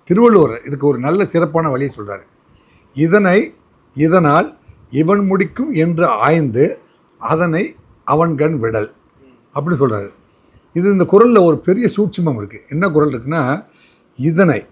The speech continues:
Speaker 1: இந்த செயலை, இந்த டி ஜி பி பதவியேன்னு வச்சுக்கங்களேன், இதனால், எதனால், இந்த எக்ஸ்பீரியன்ஸ்னால், இவன், இந்த மூன்று பேர்ல சீமா அகர்வால், ஆ, ராஜீவ்குமார் அல்லது சந்தீப் ராய் ராத், இவன் முடிக்கும் என்று ஆய்ந்து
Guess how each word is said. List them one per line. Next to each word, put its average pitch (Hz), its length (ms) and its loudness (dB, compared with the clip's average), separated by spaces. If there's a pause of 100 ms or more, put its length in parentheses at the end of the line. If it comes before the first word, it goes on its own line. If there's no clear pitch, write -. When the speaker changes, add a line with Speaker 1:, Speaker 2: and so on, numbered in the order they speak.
(200)
Speaker 1:
இந்த 160 180 0
செயலை, 160 440 4 (160)
இந்த 156 120 -2
டி 175 180 -2
ஜி 156 140 -2
பி 131 100 -4
பதவியேன்னு 117 640 -4
வச்சுக்கங்களேன், 101 520 -10 (640)
இதனால், 175 580 4
எதனால், 190 500 2
இந்த 170 240 0
எக்ஸ்பீரியன்ஸ்னால், 147 840 0 (640)
இவன், 190 540 2
இந்த 180 200 -2
மூன்று 185 260 4
பேர்ல 165 360 4 (540)
சீமா 185 260 2
அகர்வால், 147 520 2 (440)
ஆ, 147 180 2
ராஜீவ்குமார் 156 720 0
அல்லது 165 340 -2
சந்தீப் 160 220 -4
ராய் 120 160 -4
ராத், 107 160 -8 (360)
இவன் 190 360 0
முடிக்கும் 190 420 -2
என்று 156 320 -2
ஆய்ந்து 127 600 0